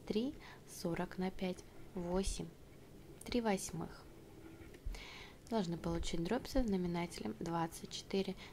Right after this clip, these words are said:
Для этого восьмёрку нужно умножить на три. Ну, значит, и тройку мы должны тоже на три умножить.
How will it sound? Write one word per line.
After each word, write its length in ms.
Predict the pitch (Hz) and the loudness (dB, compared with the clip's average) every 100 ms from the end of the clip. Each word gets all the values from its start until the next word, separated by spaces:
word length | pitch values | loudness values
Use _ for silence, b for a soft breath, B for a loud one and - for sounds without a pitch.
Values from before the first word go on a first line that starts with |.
| - - | -8 4
Для 240 | 196 202 | 6 6
этого 320 | 233 208 208 | 4 0 0
восьмёрку 720 | 185 185 185 - 185 247 - 269 | 4 4 4 2 2 2 2 4
нужно 380 | 220 175 170 | 6 4 2
умножить 640 | 165 165 160 165 - - - - B B B B - | 2 2 0 0 -4 -8 -14 -16 B B B B 2
на 160 | 175 | 2
три. 340 | 190 - 190 165 - - - - - - - | 2 2 0 -2 -6 -14 -14 -14 -16 -14 0
Ну, 120 | 277 254 | 4 8
значит, 420 | 196 202 196 - - | 8 6 4 -2 -2
и 40 | |
тройку 520 | 240 185 170 160 - | 2 4 6 8 8
мы 160 | - 160 | 8 6
должны 340 | 165 165 175 | 2 2 2
тоже 300 | 214 190 185 | 2 2 2
на 160 | 185 185 | 4 2
три 180 | - 202 | 4 4
умножить. 460 | 202 175 170 190 | 4 4 2 0